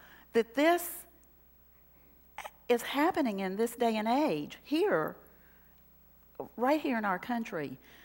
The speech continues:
I shouldn't have been shocked because we all know things are not like they used to be. But one of the things is, um, I, I was talking to a woman whose family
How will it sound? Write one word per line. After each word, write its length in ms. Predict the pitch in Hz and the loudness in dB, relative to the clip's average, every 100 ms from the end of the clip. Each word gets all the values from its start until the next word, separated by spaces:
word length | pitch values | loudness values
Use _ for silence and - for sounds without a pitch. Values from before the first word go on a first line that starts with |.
| - - - | -20 -14 -2
I 100 | 220 | -2
shouldn't 280 | - 330 320 | 0 -2 0
have 100 | 269 | 0
been 160 | 254 | 0
shocked 560 | 240 254 240 240 - - | 2 4 6 4 0 -4
because 260 | 240 247 233 | -2 -2 0
we 140 | 226 | 2
all 200 | 220 233 | 4 4
know 300 | 226 208 202 | 2 2 0
things 380 | 214 214 208 202 | 0 -2 -2 -4
are 280 | 190 175 - | -2 -2 -4
not 540 | 185 196 202 196 - - - - | 0 2 2 0 -2 -18 -20 -2
like 180 | 190 190 | 0 4
they 120 | 185 | 2
used 300 | 170 165 - | 2 -4 -4
to 60 | 143 | 0
be. 360 | 120 98 - - - _ - - - - - - | 0 0 -6 -16 -20 _ -20 -20 -20 -20 -20 -2
But 280 | - 196 - | 4 6 6
one 500 | 208 240 269 311 285 | 2 2 4 4 2
of 200 | 277 214 | 0 0
the 60 | 196 | -2
things 380 | 208 208 196 196 | -4 -2 -2 0
is, 440 | 190 185 190 - - | 2 2 0 -4 -2
um, 380 | 185 180 175 180 - | 2 2 0 -6 -4
I, 300 | 202 208 208 - | 0 0 -2 2
I 80 | 202 | 2
was 180 | 190 196 | 2 -2
talking 420 | - 226 233 220 | 0 0 0 -6
to 420 | - 226 196 190 - | -4 -2 -2 -2 0
a 100 | 190 | -2
woman 520 | 185 185 196 196 202 - - - - - - - | 0 -2 0 -4 -6 -12 -20 -20 -20 -20 -18 -4
whose 300 | 262 214 190 - - - - - | 0 0 -2 -8 -18 -20 -20 0
family 720 | 269 269 262 190 156 147 135 | 4 6 6 6 4 2 -2